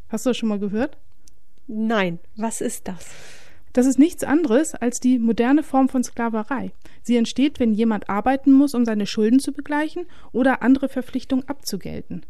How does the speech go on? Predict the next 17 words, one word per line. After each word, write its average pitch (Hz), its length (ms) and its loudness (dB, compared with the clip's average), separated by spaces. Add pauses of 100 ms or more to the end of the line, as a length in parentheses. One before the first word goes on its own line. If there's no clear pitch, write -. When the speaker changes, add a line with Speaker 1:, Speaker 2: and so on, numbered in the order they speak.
Speaker 1:
Manchmal 247 380 2
stammen 240 260 2
diese 226 240 2
von 214 220 0
Gebühren, 208 360 4
die 233 80 0
gezahlt 214 500 -2
werden, 202 340 0
um 254 180 8
diese 240 220 2
Stelle 220 280 -2
überhaupt 196 540 -4
zu 208 80 -6
bekommen. 185 460 -4 (120)
Speaker 2:
Das - 240 -2 (1500)
ist - 140 -12
absurd. - 400 -10